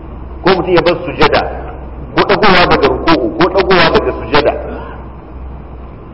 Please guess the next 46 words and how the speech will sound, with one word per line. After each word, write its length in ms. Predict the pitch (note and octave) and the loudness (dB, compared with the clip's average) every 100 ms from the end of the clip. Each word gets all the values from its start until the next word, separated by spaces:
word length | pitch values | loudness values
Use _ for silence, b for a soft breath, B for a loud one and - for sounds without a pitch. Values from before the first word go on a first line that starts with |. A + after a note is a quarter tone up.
| - - - - - - - - - - - - - - - - - - - - | -16 -16 -16 -16 -16 -16 -16 -16 -16 -16 -18 -18 -16 -18 -18 -18 -18 -18 -18 -4
duk 160 | F3 F#3+ | 0 4
waɗannan 480 | A3+ G#3+ F#3+ G3+ D#3+ - - | 4 6 6 4 4 0 0
arkan 460 | C3+ C3+ F3 F3 | 0 2 2 4
ne, 140 | D#3 D3 | 4 6
wajibai 400 | C3+ C3 - E3+ | 4 4 4 4
ne 80 | D#3+ | 4
a 100 | A#2+ | 2
cikin 240 | - D#3+ | -2 -4
sallah. 300 | D3+ F3+ E3+ D#3+ | 0 2 4 2
In 100 | D#3+ | 0
mutum 220 | E3 D3+ | -2 0
ya 80 | D#3 | 2
bar 120 | D3+ | 2
ɗaya 140 | D3+ E3 | 2 2
daga 140 | D3+ C3+ | 2 -2
cikin 260 | - E3+ | 0 0
su, 200 | E3 E3 D#3+ - - - - | 0 -2 -4 -6 -14 -16 -10
wannan 500 | G2+ B2 D#3+ D3 D#3 | 0 2 4 4 2
ba 100 | D3+ | 0
zai 100 | - | 0
wadatar 360 | C3+ A#2+ - C#3+ | 2 2 2 0
da 100 | A#2 | -6
shi 120 | - C3+ | -4 -2
ba, 80 | |
dole 220 | C#3 C#3+ A#2 | 0 0 -2
sai 100 | A2 | 0
ya 80 | G#2+ | 0
ji 100 | G#2+ | 2
ya 80 | G#2+ | 0
yi 140 | G#2 | 0
su. 120 | G#2+ - - - | -6 -10 -16 -2
Arkan 460 | D3 G3+ G3+ G#3+ F3+ | 0 2 4 2 2
ɗin 180 | F#3+ F#3+ | 0 0
sallah 300 | G3 G3 F#3+ | 2 4 4
su 120 | E3+ | 4
ne 80 | F#3+ | 4
wanda 180 | F3 E3 | 4 2
suka 140 | D#3 | 0
zo 100 | D#3 | 2
a 100 | D#3 | 2
hadi-, 280 | D3+ C#3 E3 | 2 2 0
a 60 | - | -2
cikin 220 | C3+ F3 | -4 -2
hadithin 340 | E3+ D3+ D#3+ D#3+ | 0 2 2 0
musi'u 340 | C#3 F3 E3 | -4 -4 -4
salatu, 380 | D3+ C3 B2+ - | 0 2 2 0